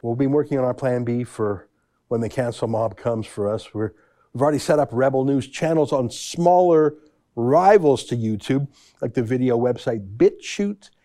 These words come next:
and Rumble dot com. That's a Canadian-based company that has a free speech orientation. Dan Bongino and even Donald Trump Junior use Rumble dot com for their videos.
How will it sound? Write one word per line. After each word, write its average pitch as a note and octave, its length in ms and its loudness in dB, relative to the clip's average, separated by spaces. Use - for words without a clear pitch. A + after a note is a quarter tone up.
and G#2 320 -4
Rumble F3+ 480 2
dot D#3+ 280 -2
com. D#3+ 380 -4
That's D3 220 -6
a - 20 -4
Canadian-based C#3 960 -2
company C3+ 400 -4
that A#2+ 140 -4
has C3 200 -2
a B2 120 -2
free G3 340 -6
speech G3 380 -8
orientation. D3 840 -2
Dan C3 260 0
Bongino C3+ 720 0
and B2+ 160 -2
even C#3+ 280 -4
Donald C#3 340 0
Trump C#3+ 260 -2
Junior F#3+ 400 -2
use A#2+ 300 -2
Rumble B2+ 420 0
dot A#2+ 280 -2
com B2 260 -2
for A2 140 -8
their F3+ 200 2
videos. G#2 580 -6